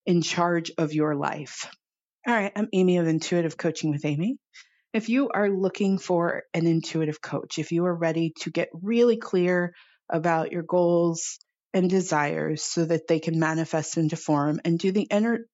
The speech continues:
internal work to make that a reality as well as take action, then I would love to support you. I have a sale right now. It was my Black Friday sale, and I didn't give myself <laughs> enough time to promote it,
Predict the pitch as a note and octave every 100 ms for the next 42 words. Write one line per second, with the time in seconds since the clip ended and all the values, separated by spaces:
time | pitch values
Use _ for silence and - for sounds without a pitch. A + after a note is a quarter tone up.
0 | - - C4+ E4+ G#3 C3+ C3+ - - -
1 | _ _ _ _ _ - G#3+ G3 F#3 F3+
2 | F#3 F#3 F#3 E3+ E3+ D#3+ D3+ D#3 E3+ E3+
3 | D#3 E3+ E3 D#3+ D#3 - - _ - F3+
4 | F3 - - F3+ F#3+ - - C#3 F3 A#3+
5 | _ _ - _ _ _ - G3 F#3+ E3+
6 | D#3 D#3 E3 D#3+ D#3 D3 - F#3+ - _
7 | _ _ _ _ _ _ _ - - F3+
8 | A#3 A3+ - - D3+ G3+ D3 C#3 - F3+
9 | E3+ - - _ G#3+ A3 A#3+ G#3 A3 -
10 | - F#3+ G3 F#3+ D#3+ D3+ D#3+ E3 F3+ F3+
11 | F#3+ G#3 G3 F#3+ F#3 - F3 F3 - G#3+
12 | G#3+ - - F#3 F3 A3 - F#3+ F#3 E3+
13 | B2+